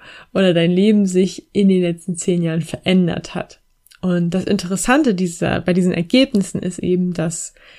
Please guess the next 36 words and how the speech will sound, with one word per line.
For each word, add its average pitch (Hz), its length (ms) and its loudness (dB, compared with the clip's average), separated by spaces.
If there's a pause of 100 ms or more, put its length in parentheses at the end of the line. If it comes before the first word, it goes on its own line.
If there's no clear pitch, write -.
(1040)
rückwirkend 165 640 2
betrachtet 170 880 -6 (760)
haben 202 180 4
wir 185 100 4
das 180 180 -2
Gefühl, 180 640 2
unser 175 300 2
Leben 185 580 4
hat 180 260 -6
sich 175 220 -2
in 180 80 0
den 175 80 0
letzten 175 320 -2
zehn 175 240 -2
Jahren 160 220 -2
krass - 340 -6
verändert. 165 640 -4
Wir 147 120 -2
hören 156 140 -4
vielleicht 165 340 -10
ganz 170 220 -8
andere 175 480 -4 (380)
Musik, 208 640 4
haben 190 400 2
ganz 185 300 -2 (180)
andere 180 480 0
Meinungen 185 960 4
oder 165 180 -2
ganz 170 240 -2
andere 165 400 -6
Interessen. 185 540 -4
Unsere 185 240 -4
Lebenssituation 190 920 2
ist 170 180 -6
ganz 170 220 -6
anders. 165 480 -6